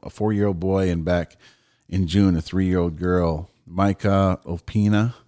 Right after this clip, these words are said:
um, was also killed. The police in Batangas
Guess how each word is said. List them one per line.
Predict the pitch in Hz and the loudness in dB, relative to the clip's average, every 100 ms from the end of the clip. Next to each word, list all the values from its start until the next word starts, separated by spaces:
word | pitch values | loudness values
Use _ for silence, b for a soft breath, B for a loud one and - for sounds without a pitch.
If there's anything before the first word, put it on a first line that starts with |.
| _ _ _ _ _ _ _ _ _ _ _ _ _ _ _ _ - | _ _ _ _ _ _ _ _ _ _ _ _ _ _ _ _ -8
um, | 80 73 82 | -6 -4 -4
was | 87 | 0
also | 92 92 85 | 0 0 -4
killed. | - 80 76 73 - _ _ _ _ _ _ _ _ _ _ _ _ _ | -6 -6 -6 -10 -20 _ _ _ _ _ _ _ _ _ _ _ _ _
The | 92 104 | -2 -2
police | 110 120 151 127 107 - - - _ _ - | 2 2 4 4 2 -4 -6 -10 _ _ -8
in | 92 92 87 85 - _ _ _ _ _ 82 | -2 0 0 -2 -6 _ _ _ _ _ -10
Batangas | 87 - 107 107 98 85 82 - - | -8 -2 0 2 2 -2 -4 -6 -8